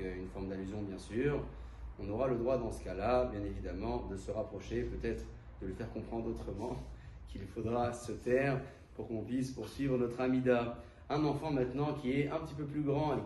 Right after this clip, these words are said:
qui voudrait prier en même temps que nous et qui nous demande donc, euh,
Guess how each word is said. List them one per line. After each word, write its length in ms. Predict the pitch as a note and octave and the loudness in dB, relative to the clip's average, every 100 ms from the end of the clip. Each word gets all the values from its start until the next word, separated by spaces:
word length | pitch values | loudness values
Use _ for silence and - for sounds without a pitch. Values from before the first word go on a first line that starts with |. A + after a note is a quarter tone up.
| - | -4
qui 80 | |
voudrait 500 | G#2+ A2+ C#3 B2 F#3+ | -6 0 2 4 4
prier 340 | D3+ - C#3+ C#3+ | 2 0 2 4
en 80 | B2+ | 4
même 160 | A#2 | 2
temps 160 | A2+ A#2 | 0 -2
que 120 | A2+ | -4
nous 500 | G2 F#2+ A#2 D3 D#3 - - - | -6 -2 2 2 0 -6 -10 -8
et 80 | A2 | -4
qui 120 | A#2+ | 2
nous 140 | B2 | 2
demande 380 | B2 C#3+ D#3 C3 | 4 4 4 4
donc, 260 | A#2+ A#2 A2+ | 4 2 2
euh, 280 | G#2 G2+ | 2 2